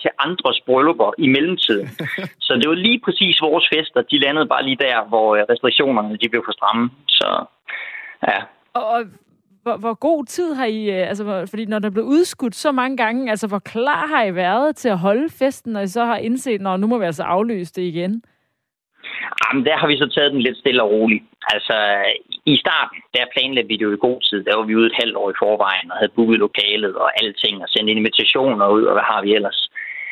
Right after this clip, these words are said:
Speaker 1: Og, øh, da det så lukkede ned, så læste jeg jo nogle, øh, artikler på nettet, hvor der stod, at det her, det kunne blive ved helt til efteråret tyve enogtyve. Og så tænkte jeg, "Ej, ved du hvad, journalister, de overdriver altid, men, øh, vi må nok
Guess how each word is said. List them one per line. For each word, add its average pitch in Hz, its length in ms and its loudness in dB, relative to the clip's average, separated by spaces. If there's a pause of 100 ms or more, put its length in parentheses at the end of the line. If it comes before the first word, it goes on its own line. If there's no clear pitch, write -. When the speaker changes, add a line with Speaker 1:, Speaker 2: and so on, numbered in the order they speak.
(220)
Speaker 1:
Og, 120 300 4
øh, 117 100 4 (100)
da 135 40 0 (100)
det 135 100 0
så 175 100 2
lukkede 147 440 2
ned, 170 120 4 (280)
så 151 420 4
læste 143 360 0
jeg 127 60 6
jo 143 100 4
nogle, 120 380 4
øh, 113 140 4
artikler 151 460 2
på 139 60 2
nettet, 135 320 2
hvor 117 120 4
der 117 80 2
stod, 147 240 2
at 120 100 0
det 143 120 2
her, 143 60 0
det 131 120 0
kunne 120 180 -12
blive 123 220 2
ved 151 200 2
helt 156 280 2
til - 80 2 (120)
efteråret 113 460 2
tyve 147 360 4
enogtyve. 139 600 2 (840)
Og - 100 0
så 127 140 2
tænkte 120 240 2
jeg, - 60 0 (140)
"Ej, 110 120 -2
ved 120 100 2
du 110 60 2
hvad, 117 160 2 (180)
journalister, 143 440 2
de 143 160 2
overdriver 147 480 4
altid, 143 520 2
men, 127 200 0 (120)
øh, 113 120 0
vi 127 60 -2
må 127 120 2
nok 135 200 2